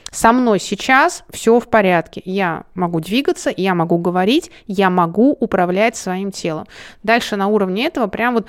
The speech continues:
потому что, говорит, я ничего не могу сделать. Люди говорят, «Ну, в ситуации, например, там, вот ф-, там, февраля, э, марта» огромное количество запросов звучали вот так. «Я не могу подняться с кровати». И мы понимаем, что это запросы не от инвалидов,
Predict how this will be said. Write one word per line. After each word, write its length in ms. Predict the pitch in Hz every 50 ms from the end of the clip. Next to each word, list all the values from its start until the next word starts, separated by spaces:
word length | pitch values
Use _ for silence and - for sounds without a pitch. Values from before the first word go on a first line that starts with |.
| - -
потому 140 | - - 208 -
что, 60 | -
говорит, 180 | 208 190 -
я 140 | 208 247 285
ничего 220 | 311 - - 294 262
не 80 | 247
могу 160 | 233 226 226
сделать. 220 | 208 - 185 180 208
Люди 100 | 196 185
говорят, 240 | 190 190 185 185 208
«Ну, 140 | 208 190 - _ - - - - - - - - - - - - -
в 60 | -
ситуации, 480 | - 226 - 226 247 254 - - 220 196
например, 380 | 196 185 190 196 202 190 190
там, 240 | - 170 165 170 165
вот 120 | 170 - - - - -
ф-, 160 | 170 156 156 -
там, 180 | 147 151 147
февраля, 800 | - - 202 190 190 185 185 185 202 220 240 262 269 269 262 254 - _ -
э, 560 | 196 185 170 170 170 165 165 160 156 156 156 156
марта» 640 | 160 185 202 226 254 262 - 226 214 196 175 175 - - - - _ _ _ _ _ _ _ - _ _ - -
огромное 400 | - 208 220 233 240 233 196 170
количество 340 | - 202 208 202 - - 180
запросов 420 | 175 185 - - 311 339 - 262 202
звучали 380 | 185 180 - - 226 214 196
вот 180 | 185 185 - -
так. 300 | 170 - - - - - _ _ _ _ _ _ _ _ -
«Я 200 | 180 180 233 262
не 100 | 269 254
могу 220 | 214 185 190 208 214
подняться 480 | - 180 175 185 185 180 170 - 175
с 60 | - -
кровати». 500 | - 180 175 165 156 - _ - - _ _ _ _ _ _ _ _ _ _ _ _ _ _ _ _ _ _
И 100 | - 202
мы 100 | 190 190
понимаем, 300 | 190 196 202 226 240 240
что 120 | - - 180
это 40 | 180
запросы 360 | 185 180 - 196 - - 190
не 80 | 185 185
от 100 | - 190
инвалидов, 580 | 185 180 185 190 208 185 160 - - - -